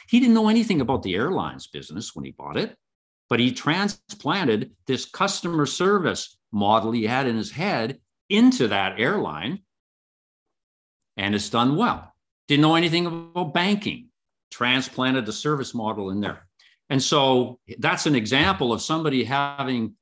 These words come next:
kind of like a core competency in his head about how to do it, right? And he shrink wrapped it with some modifications and applied it in different businesses. And so it really does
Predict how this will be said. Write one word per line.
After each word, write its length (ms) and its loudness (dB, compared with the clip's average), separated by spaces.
kind 180 0
of 60 -2
like 160 -2
a 80 -2
core 320 0
competency 880 -2
in 80 -4
his 160 -6
head 420 -2
about 200 -4
how 160 2
to 80 0
do 320 0
it, 200 -4
right? 300 0
And 100 0
he 80 0
shrink 540 -4
wrapped 320 -6
it 300 -2
with 160 -10
some 160 -8
modifications 720 -2
and 100 4
applied 440 0
it 120 0
in 140 -4
different 380 -8
businesses. 420 -10
And 60 -8
so 120 2
it 40 4
really 320 4
does 580 2